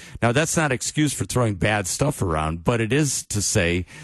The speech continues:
that there's nothing that we can throw, nor the devil,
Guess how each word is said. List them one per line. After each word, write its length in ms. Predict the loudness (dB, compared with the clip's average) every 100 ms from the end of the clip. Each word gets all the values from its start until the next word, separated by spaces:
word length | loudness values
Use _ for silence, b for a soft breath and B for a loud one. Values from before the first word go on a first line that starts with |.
| B B
that 280 | 0 2
there's 200 | 0 0
nothing 420 | 2 0 0 -2 -2
that 160 | -2
we 120 | -2 -2
can 200 | -4 -4
throw, 360 | -2 0 2
nor 280 | 2 2 2
the 140 | 0
devil, 580 | -2 -2 -2 -4 -6 -8